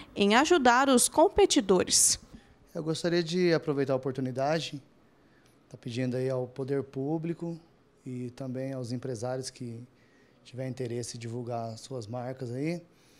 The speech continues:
Speaker 2: É, nós temos dois atletas aqui que foram classificados pra Copa Brasil, que já são de grande prestígio já.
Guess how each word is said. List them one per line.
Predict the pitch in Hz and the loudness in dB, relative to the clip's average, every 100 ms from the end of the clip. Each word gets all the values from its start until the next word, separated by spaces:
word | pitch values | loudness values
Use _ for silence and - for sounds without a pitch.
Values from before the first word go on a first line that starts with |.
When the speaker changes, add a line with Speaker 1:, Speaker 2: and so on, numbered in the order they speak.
| - _ _ _ - | -20 _ _ _ -10
Speaker 2:
É, | 131 135 | -6 -4
nós | 139 | -4
temos | 127 147 | -4 -2
dois | 143 151 | 0 0
atletas | 156 139 135 135 127 | 0 0 -2 -2 -6
aqui | 123 131 | -6 -8
que | 127 | -8
foram | 131 123 | -10 -10
classificados | 135 - 120 135 131 120 131 - - - _ | -10 -10 -10 -8 -8 -8 -12 -16 -20 -20 _
pra | 131 127 | -10 -8
Copa | - 127 131 | -8 -10 -8
Brasil, | 131 127 107 147 175 - _ _ - _ _ | -6 -6 -4 -6 -6 -10 _ _ -20 _ _
que | - | -8
já | 143 | -4
são | 147 180 | -2 -2
de | 170 | 0
grande | 180 180 | 0 0
prestígio | 202 196 - 180 175 175 | 2 0 2 0 0 0
já. | 156 117 | -2 -2